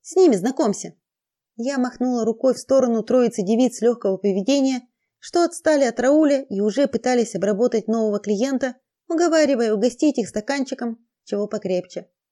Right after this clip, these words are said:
А может, и не только угостить, но и подняться с ними в номер и выложить пару сотен лиаров. «Этих я давно знаю, а такую, как ты, впервые вижу.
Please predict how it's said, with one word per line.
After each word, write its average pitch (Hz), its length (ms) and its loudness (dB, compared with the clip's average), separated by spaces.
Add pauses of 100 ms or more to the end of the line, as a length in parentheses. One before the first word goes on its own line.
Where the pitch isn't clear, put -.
(560)
А 208 80 -6
может, 233 360 -4 (360)
и 196 80 -2
не 220 120 0
только 269 340 0
угостить, 240 600 0 (340)
но 254 120 0
и 262 80 -2
подняться 285 480 -2
с - 80 -10
ними 269 180 0
в 247 100 -4
номер 302 320 0
и 220 160 -4
выложить 269 520 0
пару 262 240 -2
сотен 220 380 -4
лиаров. 180 380 -4 (1600)
«Этих 320 380 0
я 247 120 4
давно 262 280 0
знаю, 262 580 0 (300)
а 180 100 -8
такую, 220 420 2
как 202 260 0
ты, 254 240 0
впервые 214 580 2
вижу. 226 480 0